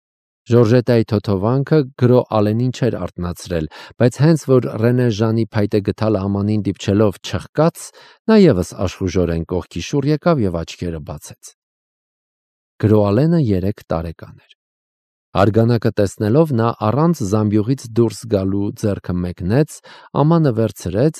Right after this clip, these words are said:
դրեց իր գոգին և գդալը բռունցքի մեջ սեղմելով՝ նույնպես սկսեց ուտել։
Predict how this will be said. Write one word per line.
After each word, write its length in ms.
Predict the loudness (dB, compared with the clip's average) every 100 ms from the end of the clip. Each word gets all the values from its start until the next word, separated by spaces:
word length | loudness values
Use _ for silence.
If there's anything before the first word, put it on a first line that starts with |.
| -2
դրեց 420 | 0 2 -2 -4
իր 160 | -10 -10
գոգին 540 | 0 0 0 0 2 2
և 240 | 0 -2
գդալը 480 | 0 -2 2 2 2
բռունցքի 420 | 0 -4 -2 -2
մեջ 220 | -2 -2 -6
սեղմելով՝ 680 | -8 -8 -6 -4 0 0 0
նույնպես 480 | -2 -2 -6 -12 -12
սկսեց 520 | -18 -16 -6 -4 -4
ուտել։ 380 | -8 -14 -16 -20